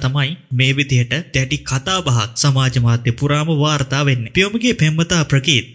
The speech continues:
එයාගේ Instagram ගිණුමටත් මේ සම්බන්ධයෙන් පෝස්ට් කිහිපයක් දාලා තියෙනවා. ඒවට අනුව පියුමි එයාගේ කලින් පෙම්වතත් එක්ක ආයි සම්බන්ධතාවයක් පටන් අරගෙන තියෙනවා කියලා තමයි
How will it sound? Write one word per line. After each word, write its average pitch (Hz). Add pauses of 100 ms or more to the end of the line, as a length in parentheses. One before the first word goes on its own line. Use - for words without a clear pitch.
එයාගේ 156
Instagram 147
ගිණුමටත් 175
මේ 143
සම්බන්ධයෙන් 143
පෝස්ට් 131
කිහිපයක් 143
දාලා 147
තියෙනවා. 113 (120)
ඒවට 127 (120)
අනුව 147 (140)
පියුමි 131 (280)
එයාගේ 123
කලින් 147 (100)
පෙම්වතත් 202
එක්ක - (340)
ආයි 151
සම්බන්ධතාවයක් 160
පටන් 165
අරගෙන 165
තියෙනවා 143
කියලා 123
තමයි 113